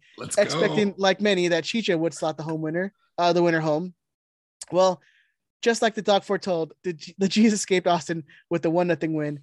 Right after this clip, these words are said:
Speaker 2: uh, but it was Delgado who was the hero on the day. Uh, but with that win, it was enough to get Pippi another three points,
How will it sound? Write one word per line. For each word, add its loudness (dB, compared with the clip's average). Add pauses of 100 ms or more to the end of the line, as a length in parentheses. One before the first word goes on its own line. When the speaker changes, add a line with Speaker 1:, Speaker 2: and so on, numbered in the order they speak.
(360)
Speaker 2:
uh, 2
but 2
it 4
was 2
Delgado 2 (160)
who -2
was -2
the -8
hero -4
on -6
the -6
day. -6 (440)
Uh, 0
but 2
with 4
that 4
win, 2
it -4
was -4
enough -2
to -8
get -2
Pippi -4
another 0
three 2
points, -6